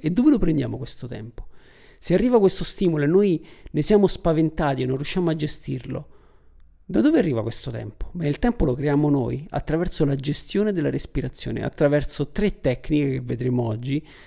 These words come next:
di respira-, cor-, di, scusate, di respirazione controllata. La prima è la respirazione coerente, la seconda è la respirazione quadrata e la terza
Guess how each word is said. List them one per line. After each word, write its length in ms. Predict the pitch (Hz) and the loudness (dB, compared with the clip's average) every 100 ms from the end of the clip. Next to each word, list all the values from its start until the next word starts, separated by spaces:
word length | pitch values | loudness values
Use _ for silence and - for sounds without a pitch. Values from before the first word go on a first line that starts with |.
| - | -6
di 140 | 151 | 0
respira-, 420 | 160 - - 190 | 0 0 0 2
cor-, 240 | 143 156 151 | 4 0 -2
di, 380 | 151 147 143 139 | -4 0 0 0
scusate, 400 | - 143 135 127 | -4 -2 -2 -2
di 100 | 139 | -2
respirazione 640 | 147 - 165 170 - 185 | -4 -4 -4 -2 -2 -2
controllata. 720 | 139 139 - 131 117 - - - - - - - - | -2 -6 -6 -6 -6 -8 -10 -16 -20 -20 -20 -20 -4
La 100 | 151 | 0
prima 320 | 156 226 320 | 2 4 4
è 20 | 170 | 6
la 100 | 127 | 4
respirazione 680 | 123 - 123 135 - 131 | 0 -4 -6 -4 0 2
coerente, 640 | 123 120 117 117 123 - 185 | 4 2 2 0 -4 -6 -4
la 100 | 147 | -2
seconda 380 | 151 147 160 131 | 0 2 4 2
è 20 | |
la 80 | 120 | -2
respirazione 680 | 123 - 139 131 - 135 131 | -4 -4 -4 -2 -2 -2 2
quadrata 500 | 190 185 185 180 180 | 0 2 2 4 2
e 40 | |
la 100 | 185 | 0
terza 520 | 180 160 - - 175 | -2 -4 -4 -4 -4